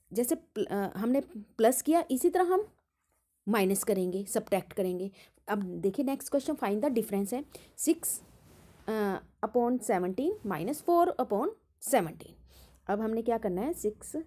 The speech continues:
upon seventeen में से four upon seventeen को क्या करना है, सब्ट्रैक्ट करना है। ये भी कैसी फ्रैक्शन है, लाइक फ्रैक्शंस है ये। ठीक है, दोनों में डिनोमिनेटर सेम है तो लाइक फ्रैक्शंस होगी। ठीक है, और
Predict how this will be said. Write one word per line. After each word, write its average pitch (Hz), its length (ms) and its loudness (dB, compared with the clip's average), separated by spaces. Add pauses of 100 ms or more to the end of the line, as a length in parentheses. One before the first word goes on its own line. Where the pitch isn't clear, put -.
(180)
upon 202 280 -4
seventeen 175 480 -4
में 151 200 -4
से 294 200 -2
four 254 320 2 (400)
upon 196 300 -4
seventeen 165 480 -4
को 247 160 -2 (720)
क्या 214 100 0
करना 196 220 -6
है, 339 80 -4
सब्ट्रैक्ट - 560 0
करना 165 260 -10
है। 185 120 -12 (320)
ये 220 160 6
भी 294 100 2
कैसी 214 300 2
फ्रैक्शन 302 360 0
है, 415 120 0 (560)
लाइक 220 260 4
फ्रैक्शंस - 500 -8
है - 100 -20
ये। - 140 -20 (480)
ठीक 226 140 -4
है, 285 180 0 (220)
दोनों 202 240 0
में 254 140 0
डिनोमिनेटर 240 460 0
सेम 240 200 -2
है 262 80 -4
तो 262 80 -2
लाइक 254 200 0
फ्रैक्शंस 311 360 -2
होगी। 320 220 2 (340)
ठीक 226 160 -4
है, 415 120 2 (240)
और 226 180 -2